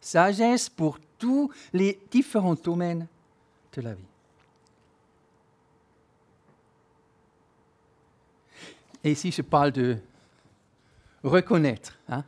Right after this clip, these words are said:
reconnaître la réalité. Comme étape numéro un, c'est parce que c'est primordial que nous reconnaissons nos faiblesses.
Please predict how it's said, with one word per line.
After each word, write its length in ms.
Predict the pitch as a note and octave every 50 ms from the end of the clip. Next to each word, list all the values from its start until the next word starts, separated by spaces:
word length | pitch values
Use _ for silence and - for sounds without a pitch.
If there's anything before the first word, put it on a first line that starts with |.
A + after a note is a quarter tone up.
| _
reconnaître 680 | C#3 C#3+ C#3+ - - D3 C3 B2 A#2+ A2 - - - _
la 120 | A2+ G2+ G#2
réalité. 560 | G2+ G#2 G2 G2 F#2+ G2 - _ - G2+ G2+ - _ _ _ _ _ _ _ _ _ _ _ _ _ _ _ _ _
Comme 180 | - - B2 -
étape 400 | C3+ C3+ C3+ - C3 B2 - -
numéro 400 | B2+ A#2+ A2 A#2 G2 A2 - - -
un, 300 | - - B2 C3+ D#3 E3 - _ _ _ _ _ _ _ _ _ _ _ _ _ _ _ _ _ _
c'est 160 | - - - -
parce 280 | - C#3+ C#3+ - -
que 80 | - C#3+
c'est 180 | - - C3+
primordial 1040 | - - - - D#3+ E3 E3+ E3+ D#3 C3+ C3+ B2+ A#2 A#2+ A#2 A#2 A#2+ C3 C#3 D3 D3 - _ _ _ _ _ _ _ _ _ _ _ _ _ _ _ _ _ _ _ _ _ -
que 100 | - C3
nous 220 | B2+ A#2+ A2+ G#2
reconnaissons 840 | - B2+ C#3 C#3+ - - D3 C3 C3 C3 B2+ - - - A#2+ A#2 A2+
nos 120 | G#2 G#2
faiblesses. 560 | - - A2+ G#2 A2 G2+ F#2 - - - -